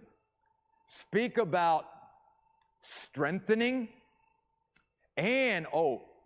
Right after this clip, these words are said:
fellas especially, calming, <laughs> comforting,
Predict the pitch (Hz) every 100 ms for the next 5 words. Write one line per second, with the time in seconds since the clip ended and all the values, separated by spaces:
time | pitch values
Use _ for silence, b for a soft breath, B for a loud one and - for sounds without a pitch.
0 | _ _ _ _ _ _ 139 156 170 165
1 | 131 - 160 165 - 185 170 - _ _
2 | _ _ - - 185 196 220 226 247 269
3 | 240 - - 135 120 _ _ _ _ _
4 | _ _ _ _ _ _ - - 196 220
5 | - 240 247 247 254 254 254